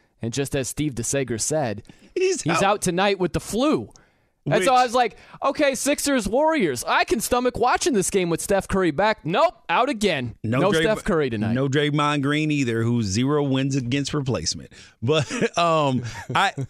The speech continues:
Speaker 2: oh, oh, okay, on a serious note, though.
Speaker 1: Yeah.
Speaker 2: I was like, "Hold up. Is Steph Curry, like, really hurt? I mean, like, really sick? Or is this, you know, like, a load management sit-, or just a way to give him a day off?" Because he did just play,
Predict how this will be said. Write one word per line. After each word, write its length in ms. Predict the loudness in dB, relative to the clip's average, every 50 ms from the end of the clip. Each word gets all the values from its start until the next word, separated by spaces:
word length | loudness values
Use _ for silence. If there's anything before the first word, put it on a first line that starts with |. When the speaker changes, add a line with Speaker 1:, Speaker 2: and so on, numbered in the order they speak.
| -10 -12 -12 -12 _ _ 0
Speaker 2:
oh, 160 | 0 0 2 0
oh, 140 | 0 0 0 -2
okay, 220 | -2 0 0 -2
on 220 | 0 0 0 0
a 60 | 0 0
serious 480 | 0 2 2 2 2 2 2 0 0
note, 260 | 0 0 -2 -2 -2
though. 260 | -2 0 0 0 -2 -4 -8 _ _ _ _
Speaker 1:
Yeah. 240 | -2 -2 -2 -2 -2 -6 _ _ _ _ _ _ _
Speaker 2:
I 80 | -2 0
was 100 | 0 2
like, 160 | 0 0 0
"Hold 220 | 2 0 0 0 -2
up. 180 | -4 -6 -12 _ _ _ -2
Is 160 | -2 0 0
Steph 280 | 0 0 0 0 0 0
Curry, 460 | 0 0 2 2 2 0 -2 -4 -4 -2
like, 220 | -2 -2 -2 -2 -4
really 460 | -4 -4 -2 0 0 0 0 0 -2
hurt? 500 | -2 -4 -6 -2 0 0 0 0 -2 -2 -2
I 80 | -2 0
mean, 220 | 0 0 0 0 0
like, 180 | 0 0 0 0
really 260 | -2 -2 -2 -2 -2 -2
sick? 460 | -2 0 0 0 0 -2 -2 -4 -4
Or 200 | -2 0 0 2
is 160 | 2 0 0
this, 360 | 0 0 0 0 -2 -4 -4 -6 -4
you 160 | -2 -2 0
know, 160 | 0 0 0
like, 260 | 2 2 0 0 0
a 100 | 0 0 0
load 420 | 0 0 0 2 2 2 0 0
management 640 | 0 0 0 -2 -2 -2 -4 -4 -4 -4 -4 -6 -8 -12 -18 -20 -20 _ _ -12
sit-, 440 | -8 -6 -2 0 0 0 0 0 0
or 180 | 0 0 0
just 400 | 0 -2 -2 0 0 0 0 0
a 80 | 0 0
way 180 | 2 2 0
to 80 | 0 0
give 200 | 0 -2 -2 0
him 160 | 0 0 -2
a 40 | -2
day 240 | -2 0 0 0 2
off?" 320 | 2 2 2 0 0 0
Because 320 | -2 -2 0 0 -2 -2 -2
he 120 | -2 -4
did 380 | -2 -2 0 0 0 0 0 -2
just 300 | -2 -2 -2 -2 -4 -6
play, 400 | -4 0 0 2 2 0 -2 -4